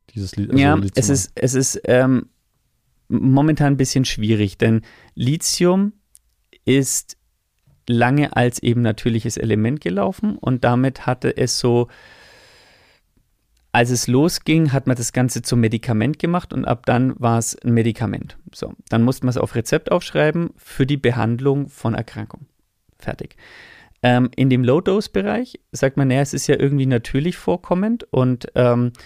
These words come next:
Speaker 2: dementsprechend gibt's das schon eher so in Richtung Supplement auch, aber weil es eben ja eine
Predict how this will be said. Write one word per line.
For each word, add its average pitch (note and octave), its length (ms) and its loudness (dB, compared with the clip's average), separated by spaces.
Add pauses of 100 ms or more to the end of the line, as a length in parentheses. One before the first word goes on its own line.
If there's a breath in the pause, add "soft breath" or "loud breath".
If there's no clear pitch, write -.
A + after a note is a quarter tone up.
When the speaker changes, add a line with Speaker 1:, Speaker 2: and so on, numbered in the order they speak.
(200 loud breath)
Speaker 2:
dementsprechend C3 720 0 (1200 loud breath)
gibt's - 320 -2
das - 280 0
schon C3+ 260 2
eher C3 260 2
so C3 200 2
in B2+ 100 2
Richtung A#2 380 0
Supplement F3+ 800 0
auch, F3+ 340 0 (200)
aber C#3+ 480 0
weil C3 320 2
es - 300 -2
eben C3+ 340 2
ja A#2+ 280 0 (100)
eine A2+ 500 2